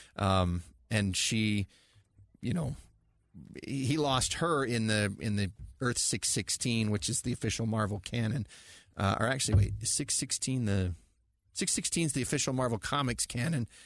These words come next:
I forget what number the Marvel Cinematic Universe is, but hey, great. And mar-, multiverse means we can have these stories forever. That is one nice thing about it. It, it's a, it's a bit of a cheat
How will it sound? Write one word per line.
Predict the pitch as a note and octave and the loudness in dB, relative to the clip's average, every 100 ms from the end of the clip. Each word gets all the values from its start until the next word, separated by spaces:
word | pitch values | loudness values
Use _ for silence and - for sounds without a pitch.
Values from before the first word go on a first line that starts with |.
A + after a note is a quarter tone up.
| - _ | -20 _
I | A#2+ | -2
forget | A#2+ A2+ A2 | 0 0 0
what | A#2+ - | 0 0
number | A2+ G#2+ G#2+ G2+ | 0 2 2 2
the | F#2+ G2 G2 | 4 4 4
Marvel | G2 G2+ F#2+ F#2+ F2+ | 2 2 2 0 -2
Cinematic | - G#2 G2 F#2 - | -2 0 2 0 0
Universe | B2+ D#3 D3+ C#3+ | -2 -2 -2 -4
is, | D3 C3+ | -4 -4
but | A#2 A2 - - - - - - | -6 -8 -10 -20 -20 -20 -20 -8
hey, | G3 C#3+ | -4 -2
great. | C3 A#2 - | 0 -2 0
And | B2 | 0
mar-, | C#3+ A#2+ | 0 2
multiverse | C3+ F#3 A3 G3 F#3 | 2 2 2 2 2
means | E3 D#3+ | 2 2
we | D3+ | 2
can | C3+ B2+ | 0 2
have | D3 D3 | 2 2
these | C3+ A#2+ | 0 0
stories | C#3 A#2+ A2+ | 0 0 0
forever. | - - A#2+ A2 | 0 0 0 0
That | A#2 A#2+ | 0 0
is | B2 G#2+ | 0 0
one | A#2 A#2 | 0 0
nice | A#2 A2 - | 2 2 0
thing | A#2+ A2 | 0 0
about | G#2 G#2+ A2 | 2 2 2
it. | - | 0
It, | C3 - - | -2 -4 -4
it's | B2 | -2
a, | A2+ - _ - - - - _ _ _ | -2 -6 _ -20 -20 -20 -20 _ _ _
it's | - | -8
a | A2 | -4
bit | A2 G#3 | 0 0
of | E3+ | 0
a | D#3 | 0
cheat | - - E3 E3+ - | 0 0 0 0 -4